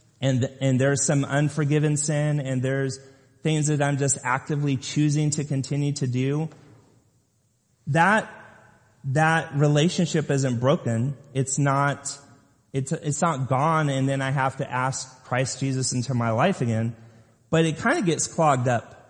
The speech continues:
doesn't it? It gets to where, well, I can't quite see Jesus anymore. Um, there's some things in my life that I've got to really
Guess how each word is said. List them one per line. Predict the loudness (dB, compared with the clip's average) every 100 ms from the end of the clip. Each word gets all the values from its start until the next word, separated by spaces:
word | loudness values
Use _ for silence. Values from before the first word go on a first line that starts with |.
| _ _
doesn't | -2 -2 -2
it? | -4 -6
It | -4
gets | -2 -2 0
to |
where, | 2 2 2
well, | 2
I | 0
can't | 0 -4 -4 -4
quite | -2 -2
see | -2 -2 0 -2
Jesus | -2 -4 -2 -4 -6
anymore. | -6 -6 -8 -14 -20 _ _ _ _
Um, | -6 -2 0 2
there's | 2 2
some | 0
things | 2 2 2
in | 2
my | 2
life | 2 2 0 0
that | 0
I've | 2 2 0
got | 0 0 -2
to | -4
really | -2 -2 0 -2 -4